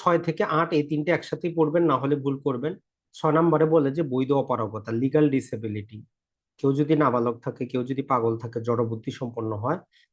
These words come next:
তাহলে সে ভালো না হওয়া পর্যন্ত তার জন্য তামাদি গণনা শুরু হবে না। Just এই কথাটাই বলে। আর এক ব্যক্তি যদি একাধিক যদি এরকম অপারগতা থাকে,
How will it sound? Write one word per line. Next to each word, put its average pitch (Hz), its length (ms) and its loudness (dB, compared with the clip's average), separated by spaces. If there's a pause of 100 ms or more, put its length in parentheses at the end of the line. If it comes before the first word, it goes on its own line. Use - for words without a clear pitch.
(100)
তাহলে 143 240 0
সে 185 140 -2
ভালো 131 420 4
না 147 140 4 (120)
হওয়া 135 260 0
পর্যন্ত 147 300 -6 (120)
তার 139 140 2
জন্য 120 240 -2
তামাদি 120 440 -2
গণনা 113 280 -4 (100)
শুরু 143 240 -2
হবে 104 180 -2
না। 104 100 -8 (100)
Just 165 180 -2 (140)
এই 170 120 0
কথাটাই 117 460 -4
বলে। 104 160 -10 (440)
আর 147 100 0 (280)
এক 160 140 0
ব্যক্তি 175 240 2 (120)
যদি 170 140 6 (100)
একাধিক 165 280 -2 (360)
যদি 160 220 0 (120)
এরকম 147 260 2 (1300)
অপারগতা 135 560 0
থাকে, - 260 -12